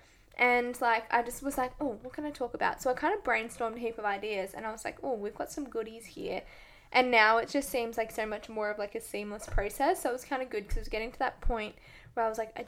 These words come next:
don't know, like, am I gonna keep doing weekly episodes? Like, I don't know." But then I was like, "No, we are. Like, we're gonna keep going." Um, and I've got my pep in my step again, and we're, we're just going, so we love that.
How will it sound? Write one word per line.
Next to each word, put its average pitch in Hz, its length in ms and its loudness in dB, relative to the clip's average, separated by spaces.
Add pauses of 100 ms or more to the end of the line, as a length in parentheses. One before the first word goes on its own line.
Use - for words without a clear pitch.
don't 220 260 -4
know, 233 300 2
like, 202 180 -2
am 220 120 -2
I 214 100 -2
gonna 220 220 -6
keep 285 180 -4
doing 302 260 2
weekly 302 320 4
episodes? 262 680 2
Like, 226 280 -2
I 226 80 2
don't 233 160 -2
know." 240 380 6 (480)
But - 420 8 (280)
then 240 240 8
I 226 80 8
was 226 100 0
like, - 160 -2
"No, - 140 -6 (500)
we 240 160 0
are. - 200 -2 (120)
Like, 233 100 -6
we're 247 140 4
gonna 240 160 2
keep 208 160 -6
going." 139 380 -4 (320)
Um, 220 380 6
and 220 280 2
I've 233 160 2
got 233 160 2
my 247 80 0
pep 311 240 2
in 330 100 2
my 311 120 2
step 285 260 -4
again, 285 460 2
and 254 120 -2
we're, 240 200 0
we're 233 320 0
just 240 260 -6
going, 208 420 0
so 202 520 -2 (180)
we 220 140 -4
love 214 260 -2
that. 196 460 0